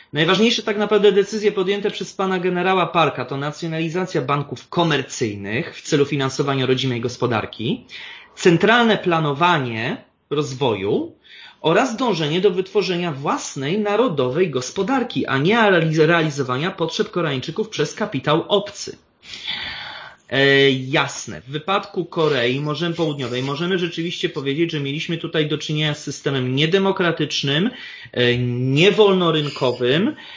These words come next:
e, no i zdecydowanie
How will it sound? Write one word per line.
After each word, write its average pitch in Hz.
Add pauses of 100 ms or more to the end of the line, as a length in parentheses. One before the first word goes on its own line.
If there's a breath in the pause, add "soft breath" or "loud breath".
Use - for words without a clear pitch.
(160 loud breath)
e, 143 (500)
no 165
i 202
zdecydowanie 175